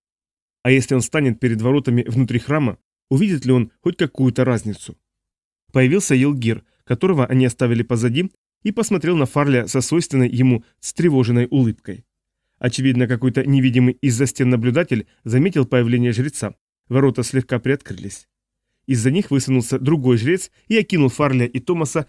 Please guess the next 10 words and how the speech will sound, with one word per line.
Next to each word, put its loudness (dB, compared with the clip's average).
безразличным -2
взглядом. -4
«Кто-нибудь -2
из 2
них 2
ранен?» 0
поинтересовался 0
он 0
у -2
Елгира. 0